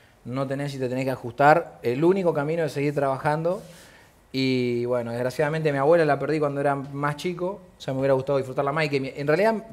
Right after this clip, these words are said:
también pensé mucho y lo hablaba con mi hermano, le digo, "Me hubiera gustado que vos disfrutes más a la abuela". Yo la pude disfrutar muchísimo y, y bueno, pobrecita falleció antes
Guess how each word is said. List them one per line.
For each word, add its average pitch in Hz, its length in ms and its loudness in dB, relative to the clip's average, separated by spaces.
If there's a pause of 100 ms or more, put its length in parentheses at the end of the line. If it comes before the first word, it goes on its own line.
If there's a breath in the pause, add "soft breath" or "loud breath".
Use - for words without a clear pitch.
también 156 300 -2
pensé 156 220 -4
mucho 165 240 -6
y - 20 -4
lo 143 120 0
hablaba 147 200 2
con 143 80 -2
mi 135 60 -6
hermano, 147 220 -4
le 147 60 -4
digo, 131 180 0
"Me 123 60 -4
hubiera 139 140 0
gustado 143 300 0
que 131 180 -4 (240 loud breath)
vos 151 120 8
disfrutes 147 280 2
más 143 140 -4
a 147 60 -2
la 135 60 0
abuela". 135 260 0
Yo 143 160 -4
la 131 120 0
pude 139 180 0
disfrutar 127 340 -2
muchísimo 151 540 -8 (680 soft breath)
y, 123 1080 -2
y 131 80 -4
bueno, 131 340 0
pobrecita 135 680 4
falleció 127 560 -2
antes 147 440 0